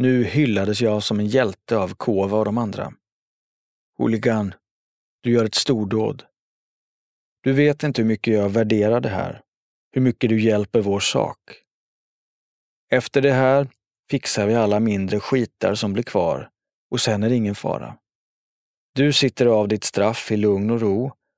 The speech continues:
och kommer ut till ett nytt liv", sa Kova. "Nåja, en sak i taget", sa jag. "Vi får se vad framtiden för med sig." Det var för tidigt att tänka på vad som skulle hända när jag kom ut.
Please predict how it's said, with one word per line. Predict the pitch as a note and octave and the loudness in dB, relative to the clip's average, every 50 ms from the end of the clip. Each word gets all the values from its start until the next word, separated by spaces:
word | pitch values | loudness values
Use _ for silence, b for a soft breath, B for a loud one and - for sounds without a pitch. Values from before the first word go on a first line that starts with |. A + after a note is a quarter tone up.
| _ _ | _ _
och | C3 B2 | -6 -2
kommer | - C3+ A#2+ A#2+ A2+ | 0 2 2 4 2
ut | A2 G#2 F#2+ - | 2 0 0 0
till | A2+ A2 | 0 0
ett | G2+ - | 0 0
nytt | G#2+ G2+ G2+ - _ - | -2 -2 -2 -4 _ -4
liv", | G2+ A2+ A#2+ A#2 - - - - _ _ _ _ _ _ _ _ - - | -2 -2 -2 -2 -6 -10 -14 -20 _ _ _ _ _ _ _ _ -6 -2
sa | - G#2 | -2 -2
Kova. | - - G2+ D#2+ C2 C2 G#1+ - - _ _ _ _ _ _ _ _ _ _ _ _ _ _ _ _ _ _ _ _ _ _ _ _ _ _ _ - | 0 0 -2 -2 -2 -4 -10 -12 -16 _ _ _ _ _ _ _ _ _ _ _ _ _ _ _ _ _ _ _ _ _ _ _ _ _ _ _ -2
"Nåja, | B2+ B2 A#2+ A2+ G2 F2 - - _ _ _ _ _ _ _ _ | 0 2 2 2 2 0 -4 -8 _ _ _ _ _ _ _ _
en | - A2 G#2+ G#2+ | -4 -4 -2 0
sak | - A#2+ G#2 G2+ - | 0 0 0 0 0
i | A#2 | -4
taget", | - - G#2+ F#2 F2 F2+ F2+ - - - - _ _ _ | -2 -2 -2 -2 -2 -4 -8 -12 -14 -18 -20 _ _ _
sa | - - A2 | -4 -2 -2
jag. | G2 F2+ - - G2+ - _ _ _ _ _ _ _ _ _ _ _ _ _ _ _ _ _ | 0 -2 -4 -6 -10 -14 _ _ _ _ _ _ _ _ _ _ _ _ _ _ _ _ _
"Vi | - B2+ | -2 0
får | A2 B2 A#2 | 0 2 2
se | - - C#3+ C3+ | 4 4 4 4
vad | A#2+ A#2+ - | 4 2 2
framtiden | - C3+ A#2+ A2 G#2 - A2 G2+ G#2 G2 | 2 0 0 0 0 0 0 0 0 -2
för | - A2 G#2 | -2 -2 -2
med | G#2 G2 G2 - | -2 -2 -4 -4
sig." | - G2 G2 - - _ _ _ _ _ _ _ _ _ _ _ _ _ _ _ _ _ _ _ _ _ _ _ _ _ _ _ _ _ _ _ _ _ _ _ _ | -6 -8 -10 -12 -14 _ _ _ _ _ _ _ _ _ _ _ _ _ _ _ _ _ _ _ _ _ _ _ _ _ _ _ _ _ _ _ _ _ _ _ _
Det | B2 B2 | 2 4
var | C3+ C3+ | 4 4
för | - - - | 2 0 0
tidigt | - - C#3 C3 C3 C3 B2+ - | 0 2 2 4 4 2 0 0
att | B2+ A#2 | -2 -2
tänka | - B2+ A#2 G2+ - - F#2+ | 0 -2 -2 -2 -2 -4 -4
på | - G#2+ | -2 -2
vad | G2 G2+ G2 | -2 -2 -2
som | - G#2 | -4 -6
skulle | - - G2+ G2+ | -6 -4 -2 -2
hända | F#2 G#2+ A2+ G#2+ G2 G2+ | 0 0 -2 -2 -2 -2
när | G2+ | -2
jag | G2 F#2 | -4 -4
kom | - - G#2 G#2 | -4 -6 -6 -6
ut. | - - - _ _ _ - _ | -6 -8 -12 _ _ _ -20 _